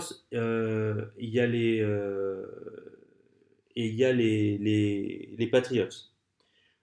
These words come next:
Donc le calendrier des, des, des Chiefs, c'est contre les Ravens à domicile,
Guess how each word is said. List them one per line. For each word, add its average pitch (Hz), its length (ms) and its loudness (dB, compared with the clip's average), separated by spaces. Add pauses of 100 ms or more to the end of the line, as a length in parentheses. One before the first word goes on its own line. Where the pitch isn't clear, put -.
(180)
Donc 127 180 0
le 139 100 4
calendrier 156 540 6
des, 123 360 4
des, 117 440 -2
des 110 180 -6
Chiefs, - 500 -8 (240)
c'est 143 600 2 (880)
contre 160 300 0
les 143 120 4
Ravens 135 340 0
à 123 80 2
domicile, 120 600 -2